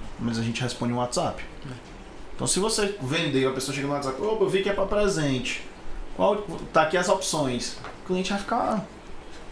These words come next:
Speaker 1: E tem cliente que quer, por exemplo, eu quando entro numa loja de roupa, eu não quero conversar com o vendedor. Mas por quê? Porque eu não quero dar o trabalho de ficar experimentando roupa, ela ficar dobrando e desdobrando. Né? Então já sei o que eu quero. Tem cliente desse perfil que não quer conversar com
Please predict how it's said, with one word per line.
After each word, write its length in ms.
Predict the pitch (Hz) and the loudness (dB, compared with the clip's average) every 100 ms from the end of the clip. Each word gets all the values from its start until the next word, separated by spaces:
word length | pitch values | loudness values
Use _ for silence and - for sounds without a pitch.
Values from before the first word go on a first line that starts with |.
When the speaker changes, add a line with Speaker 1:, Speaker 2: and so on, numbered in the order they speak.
| - - - - - | -8 -10 -14 -14 2
Speaker 1:
E 80 | 151 | 4
tem 180 | 170 190 | 6 6
cliente 280 | 185 156 - | 6 2 2
que 80 | |
quer, 300 | 190 190 180 | 2 4 4
por 80 | 180 | 2
exemplo, 240 | 131 101 113 | 0 0 2
eu 200 | 147 156 | 2 2
quando 200 | 156 160 | 0 0
entro 100 | 165 | 0
numa 120 | 160 | 2
loja 120 | 156 | 2
de 60 | 151 | 2
roupa, 220 | 143 175 | 0 2
eu 40 | |
não 80 | 185 | 0
quero 160 | 185 165 | 0 0
conversar 300 | 185 185 190 | 0 0 0
com 60 | |
o 20 | |
vendedor. 340 | 196 214 208 156 | 0 2 4 4
Mas 160 | 127 | 4
por 180 | - 180 | 2 0
quê? 180 | 175 190 | 4 2
Porque 120 | - | 4
eu 60 | 151 | 0
não 60 | |
quero 180 | 147 165 | 2 4
dar 80 | 156 | 6
o 60 | 175 | 6
trabalho 400 | 185 156 156 190 | 6 8 8 8
de 80 | |
ficar 180 | 202 - | 2 2
experimentando 440 | 196 202 190 175 151 | 2 4 2 2 2
roupa, 220 | 160 208 | 2 2
ela 80 | 202 | 0
ficar 200 | - 185 | 2 4
dobrando 380 | 180 151 147 156 | 6 6 4 0
e 40 | |
desdobrando. 520 | - - 226 185 127 - - - - - - | 0 2 4 2 2 -4 -12 -16 -14 -14 -8
Né? 200 | - 117 143 | -2 -2 0
Então 160 | 127 | 0
já 120 | 131 | 2
sei 160 | 131 147 | 4 2
o 40 | |
que 80 | 143 | 2
eu 80 | 196 | 0
quero. 380 | 196 208 143 113 - - - | 4 6 8 6 -2 -12 -4
Tem 100 | 175 | 0
cliente 280 | 180 151 | 2 0
desse 160 | - - | 0 -2
perfil 360 | 262 240 - 139 | -2 2 4 4
que 40 | |
não 120 | 135 | 2
quer 120 | 135 | 0
conversar 320 | 135 139 143 | 0 0 0
com 80 | 147 | -2